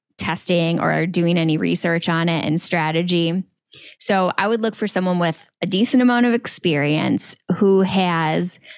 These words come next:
managed external teams before, outsourced support before,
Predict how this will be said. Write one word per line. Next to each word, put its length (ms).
managed 600
external 560
teams 420
before, 540
outsourced 680
support 600
before, 560